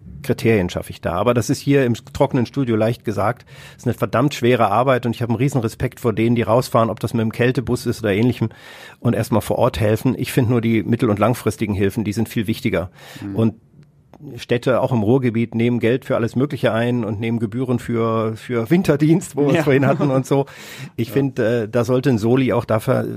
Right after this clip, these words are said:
Speaker 1: für die sein, die, die Schwächsten sind. Ob sie krank
Speaker 2: Mhm.
Speaker 1: sind, ob sie suchtkrank sind oder ob sie eben auf irgendein, aus irgendeinem Grund Obdach verloren haben, vielleicht straffällig geworden sind und man sie wieder integrieren will, ist ein ganz schweres Thema.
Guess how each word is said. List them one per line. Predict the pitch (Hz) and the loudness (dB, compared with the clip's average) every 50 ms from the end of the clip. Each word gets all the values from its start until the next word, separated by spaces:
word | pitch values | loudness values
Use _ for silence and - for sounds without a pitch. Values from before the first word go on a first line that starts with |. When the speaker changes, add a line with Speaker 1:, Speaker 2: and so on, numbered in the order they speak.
| 113 135 123 117 | -8 -10 -10 -12
Speaker 1:
für | 135 - - 123 | -10 -4 -4 -2
die | 104 113 117 | 0 0 0
sein, | 107 120 117 117 117 117 | 2 4 4 4 4 4
die, | 113 113 113 110 | 2 2 0 0
die | 107 113 110 107 107 110 | 0 0 0 0 0 -2
Schwächsten | - - 117 117 - - - 107 95 | -2 -2 -4 -4 -2 -2 -2 0 0
sind. | 92 90 92 90 - - | 0 -2 -2 -4 -4 -4
Ob | - 131 - - | -6 -4 -4 -4
sie | 117 | -6
krank | - - 117 117 135 | -2 0 2 2 2
Speaker 2:
Mhm. | |
Speaker 1:
sind, | - - 131 120 113 | 4 2 2 2 2
ob | 107 - | 0 0
sie | 123 | 0
suchtkrank | 107 104 131 - - - - 117 110 107 | 0 0 -2 -2 -4 -2 0 0 0 2
sind | - 123 110 110 - | 0 0 0 0 -2
oder | - - 110 104 - | -2 0 0 0 0
ob | - - - - | -2 -8 -6 -4
sie | 117 113 104 | -2 0 0
eben | 98 107 110 | 2 2 2
auf | 104 107 - | 2 2 0
irgendein, | - 113 107 113 110 110 - - | 0 0 2 2 2 0 0 -4
aus | - 117 - | -6 -4 -2
irgendeinem | 120 110 - 110 | -2 0 0 0
Grund | - 95 107 110 104 - - - - - | 2 2 2 2 2 -2 -8 -12 -8 -8
Obdach | - - - 120 113 - | -8 -2 0 -2 -2 2
verloren | - 110 104 104 101 104 101 101 | 2 2 4 4 4 2 2 0
haben, | 101 101 101 101 | 0 -2 -2 -4
vielleicht | - - 107 - - | -2 -4 -4 -4 -4
straffällig | - - 110 113 - 127 120 113 - | 0 2 2 4 4 2 0 0 0
geworden | - 117 101 104 104 104 104 98 | -2 -2 0 0 0 0 0 0
sind | 104 104 104 - - - - - - - - - - - | 0 0 -2 -2 -6 -18 -20 -20 -20 -20 -20 -20 -8 -2
und | 110 | 2
man | 107 104 | 2 2
sie | - 110 | 2 2
wieder | 107 104 87 | 0 2 0
integrieren | 95 101 - 113 - 101 107 107 104 104 101 98 | 0 0 -2 -2 -2 0 0 2 2 2 2 2
will, | 104 101 101 101 - - _ | 2 0 0 -2 -6 -4 _
ist | - 151 143 | -2 0 0
ein | - 139 | 0 2
ganz | 123 127 135 156 - | 4 4 4 4 2
schweres | - - 117 120 117 117 - | 2 2 2 4 4 2 0
Thema. | - - 117 120 135 135 139 139 | 0 -2 0 0 0 0 -2 -4